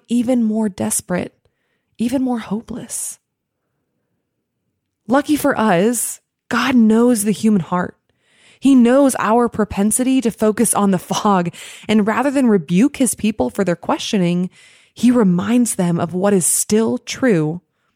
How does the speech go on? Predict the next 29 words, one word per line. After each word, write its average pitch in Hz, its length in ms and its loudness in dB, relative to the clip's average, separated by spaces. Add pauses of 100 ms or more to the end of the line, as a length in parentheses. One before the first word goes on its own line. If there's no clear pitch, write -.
(140)
no 190 400 2
matter 220 340 0
how 185 220 -2
dense 170 320 -4
the 175 100 -4
fog 160 320 -2
becomes. - 680 -12 (960)
Chapter 233 380 -2
six, - 500 -2
verses 180 440 0
one 175 260 0
through 165 160 -4
eight. - 240 -8 (1120)
Then 240 340 4
the 285 80 4
Lord 240 320 2
said 190 240 -2
to 180 120 -4
Moses, - 600 -4 (560)
"Now 240 440 2
you 254 180 4
will 233 100 2
see 208 360 2
what 185 160 0
I 180 100 -2
will 180 140 0
do 185 180 0
to 170 80 0
Pharaoh. 165 580 -2